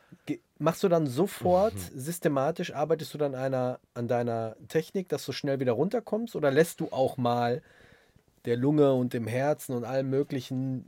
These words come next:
Speaker 1: diesen Spielraum, dass die wirklich mal pumpen und arbeiten können?
Speaker 2: Also, ich versuche ja, meinen Herzschlag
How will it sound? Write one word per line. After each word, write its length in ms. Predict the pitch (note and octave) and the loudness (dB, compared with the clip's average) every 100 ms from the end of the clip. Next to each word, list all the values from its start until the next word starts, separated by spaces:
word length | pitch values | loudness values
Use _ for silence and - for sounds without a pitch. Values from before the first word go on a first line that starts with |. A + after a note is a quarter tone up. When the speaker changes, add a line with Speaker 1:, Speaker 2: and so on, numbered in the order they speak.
| B2 | -10
Speaker 1:
diesen 260 | B2 C3 A#2+ | -6 -4 -4
Spielraum, 640 | - C#3+ C#3 A#2+ B2 B2 | -4 -2 0 2 0 0
dass 140 | A#2 | -4
die 180 | - A2+ | -6 -6
wirklich 240 | B2+ B2 B2+ | -6 -6 -4
mal 120 | A2 | -4
pumpen 360 | - C#3 - | -4 -6 -6
und 80 | A#2+ | -6
arbeiten 380 | F2 C3+ B2+ B2+ | -6 -6 -8 -8
können? 260 | C3 D#3 F3+ - - | -12 -12 -14 -20 -2
Speaker 2:
Also, 600 | G#2+ G2+ F#2+ G2 F#2+ - _ - | 2 2 0 -2 -2 -6 _ -18
ich 140 | - - | -14 -10
versuche 420 | F#2+ G2 A#2 G2 | -10 -8 -4 -2
ja, 40 | |
meinen 160 | F2+ F2 | -2 -2
Herzschlag 420 | A2+ - G2 | -4 -2 -2